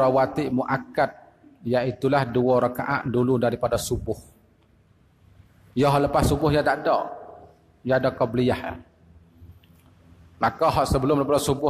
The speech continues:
ni yang muakkad. Jadi ditutupkan suruh kita tu buat jugalah. Anak-anak berkata uzur kena buat juga. Ah, maka dalilnya kita ada sebut di bawah tu dua, tiga, empat dalil.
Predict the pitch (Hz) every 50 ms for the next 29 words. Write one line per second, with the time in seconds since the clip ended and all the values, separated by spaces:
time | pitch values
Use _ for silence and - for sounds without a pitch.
0 | 139 147 143 143 139 135 135 139 - 131 131 - - - 127 - - - - _
1 | _ _ _ _ _ _ _ _ _ _ _ - 117 131 139 143 143 143 147 143
2 | 127 120 131 127 - - - - - 143 - - 135 123 120 - 139 131 - 139
3 | 127 - 131 123 - 135 123 120 127 131 120 120 127 123 117 - 131 123 - -
4 | - - - 117 117 117 117 117 117 117 113 117 120 117 - - 107 123 110 104
5 | 135 131 131 127 120 107 107 113 - - 104 104 92 110 120 - - - _ _
6 | _ _ _ _ _ _ _ _ _ _ _ _ _ _ _ _ - - 120 120
7 | 123 135 135 127 - 139 135 135 135 135 135 143 143 139 143 156 160 165 160 147
8 | - 139 131 135 127 123 131 123 - - 127 139 127 127 127 131 123 131 131 135
9 | 135 131 127 - 143 131 127 131 131 127 127 120 117 123 117 - 123 107 - 117
10 | 123 135 135 135 123 117 123 135 151